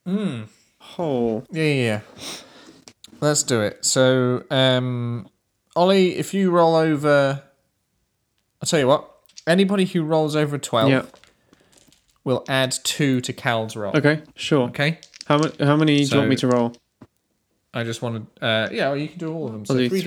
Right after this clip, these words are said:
Speaker 1: twenty,
Speaker 2: three,
Speaker 1: please.
Speaker 2: right. Oh, yeah, nice. Uh, a four, a thirteen,
Speaker 1: Mm-hmm.
Speaker 2: and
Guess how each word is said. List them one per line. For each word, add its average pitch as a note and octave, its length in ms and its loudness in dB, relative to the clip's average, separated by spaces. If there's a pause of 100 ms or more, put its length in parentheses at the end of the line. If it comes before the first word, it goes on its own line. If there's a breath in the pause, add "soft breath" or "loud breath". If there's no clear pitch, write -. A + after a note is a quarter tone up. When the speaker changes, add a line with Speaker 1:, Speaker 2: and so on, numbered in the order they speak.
(160)
Speaker 1:
twenty, A2 180 -6
Speaker 2:
three, B2 140 -4
Speaker 1:
please. B2 220 -2 (480)
Speaker 2:
right. - 720 -4 (920)
Oh, D#3+ 200 0
yeah, C#3 460 -2 (120)
nice. D3 500 -6 (180)
Uh, C#3+ 460 6
a C3+ 80 0
four, G#3 680 4 (500 loud breath)
a C#3+ 80 0
thirteen, G3 840 4
Speaker 1:
Mm-hmm. - 60 -8 (400 soft breath)
Speaker 2:
and D#3+ 460 2